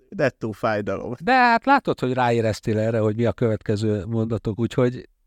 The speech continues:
Speaker 2: annyira nem raknám bele magamat ebbe a dobozba, mint amennyire akarod.
Speaker 1: Meg mindenkinek van reménye, úgy gondolom, csak van, akinek ez könnyebben jön, van, akinek meg
Speaker 2: Mindenki
Speaker 1: sokkal többet kell tanítani.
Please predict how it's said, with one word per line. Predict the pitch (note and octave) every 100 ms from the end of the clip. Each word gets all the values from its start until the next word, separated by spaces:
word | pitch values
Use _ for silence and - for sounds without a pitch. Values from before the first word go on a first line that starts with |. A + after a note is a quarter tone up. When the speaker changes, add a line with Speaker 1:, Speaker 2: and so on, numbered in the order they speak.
| _ _
Speaker 2:
annyira | D#3+ F3+ E3 C#3+
nem | E3+
raknám | D#3 C3+ C3+ B2
bele | B2 B2
magamat | A#2 A#2 A#2 G#2+
ebbe | A#2+ A2
a |
dobozba, | G#2+ A2 A2 G#2 A2
mint | G#2 F#2
amennyire | A2+ G#2+ G#2 G2+
akarod. | F#2 A2 F#2+ F2 _ _ - B2+ -
Speaker 1:
Meg | C#3 B2+
mindenkinek | C#3 B2+ - B2+ B2
van | C3 B2
reménye, | A#2+ A2+ A2+ A2+ A#2
úgy | A#2+
gondolom, | A2+ A#2+ F3+ A#3+
csak | - D#3+
van, | F3 D#3+
akinek | B2+ - B2 A#2+
ez | A2+
könnyebben | - D3 F3 E3+ F3 E3+
jön, | F3 E3+
van, | D3
akinek | A2+ - B2
meg | B2+ A#2+
Speaker 2:
Mindenki | E3 F#3+ G#3 E3 C#3+ -
Speaker 1:
sokkal | C3+
többet | B2 A2 A#2+
kell | A2+ C3+
tanítani. | - D#3 D3+ D3+ F3